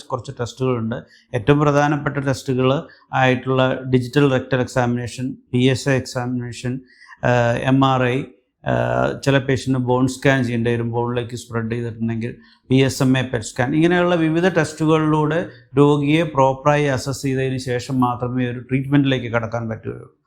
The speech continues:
ഇതോടൊപ്പം തന്നെ പറയേണ്ട വേറൊരു കാ-, കാര്യം എന്താ എന്ന് വെച്ച് കഴിഞ്ഞാൽ, ചില type of prostate cancer, അതായത് അതിൻ്റെ സ്കോറിംഗ്,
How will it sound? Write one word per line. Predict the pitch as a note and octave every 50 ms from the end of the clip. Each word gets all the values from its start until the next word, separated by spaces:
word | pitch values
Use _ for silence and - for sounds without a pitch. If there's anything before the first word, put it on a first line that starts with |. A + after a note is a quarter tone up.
| - - - - - - -
ഇതോടൊപ്പം | C3 D3 E3+ F3+ F#3 F#3 E3 F#3 F3+
തന്നെ | F3+ F3+ F3+ F3+ E3+ F3
പറയേണ്ട | D#3+ D3 C#3+ D3 D3+ D3+ D#3+ D3+ D#3 D#3
വേറൊരു | D3 C#3 C#3 D3 D3+ D#3+ D#3 D#3+ C#3 D3+ - - C#3 B2
കാ-, | - C#3 C3+ C3+ C#3 - - C3 A#2
കാര്യം | - C3 C3 C3 C3 C3+ C3+ C3+ C3
എന്താ | B2 A#2+ A#2+ B2+ B2+ B2+ B2+ C3
എന്ന് | C3 B2+ B2+ B2+
വെച്ച് | B2 B2 A#2+ A2 - C3
കഴിഞ്ഞാൽ, | B2+ A#2 A2+ A2+ A#2 A#2 A#2+ B2+ C#3+ D3+ - _ - _ _ _ _ _ -
ചില | - D3+ D#3+ E3 F3+ G3+ G#3 G3+ F#3+ G3
type | - D#3 D3+ D3 C#3 -
of | D#3+ D#3 -
prostate | - C#3+ C3+ C3 B2+ - - C#3+ C3+ C3 -
cancer, | - C3 A#2+ A#2+ A2+ A2 - B2 A#2 - - _ _ _ _ _ -
അതായത് | C3 B2+ C3 C3 C3 C3 C3 C#3 C#3+ - -
അതിൻ്റെ | C#3+ C#3 C#3 C#3+ D3
സ്കോറിംഗ്, | C#3+ - - - C#3+ D3+ D#3+ E3 E3+ F3+ F3+ E3+